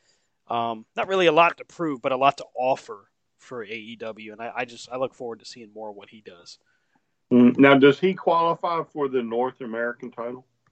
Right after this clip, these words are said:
Speaker 1: <laughs> You mean the All Atlantic or whatever the hell? <laughs>
Speaker 2: Yeah, yeah, that's it. Yeah, the All Atlantic.
Speaker 1: I assume so. I don't know.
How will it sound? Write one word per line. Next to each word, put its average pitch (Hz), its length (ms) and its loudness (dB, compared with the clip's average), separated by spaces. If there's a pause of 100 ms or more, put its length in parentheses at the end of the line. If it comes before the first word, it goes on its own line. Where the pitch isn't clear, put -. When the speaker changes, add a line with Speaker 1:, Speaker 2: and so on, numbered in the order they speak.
(1080)
Speaker 1:
<laughs> - 300 -2
You 254 140 2
mean 262 180 2
the 185 140 2
All 190 160 6
Atlantic 175 520 -2
or 165 120 -4
whatever 175 260 -2
the 175 140 0
hell? 180 340 0 (140)
<laughs> - 180 -6
Speaker 2:
Yeah, 165 260 4
yeah, 160 280 2
that's 160 280 -2
it. 151 200 -6
Yeah, 135 160 -4
the 135 120 -4
All 131 240 -2
Atlantic. 120 440 -6 (320)
Speaker 1:
I 143 640 0
assume 151 880 -12
so. - 320 -6 (960)
I 113 240 0
don't 453 180 -2
know. 339 180 -4